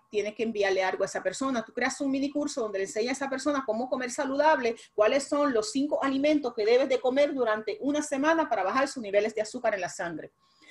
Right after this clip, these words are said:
Cada día le vas a enviar un alimento, por ejemplo, un video. Mira,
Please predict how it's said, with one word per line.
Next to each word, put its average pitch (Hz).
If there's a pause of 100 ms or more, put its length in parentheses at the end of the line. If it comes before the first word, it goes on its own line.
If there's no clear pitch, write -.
(160)
Cada 285
día 269
le 226
vas 202
a 262
enviar 240
un 226
alimento, 240
por 214
ejemplo, 226
un 233
video. 214
Mira, 180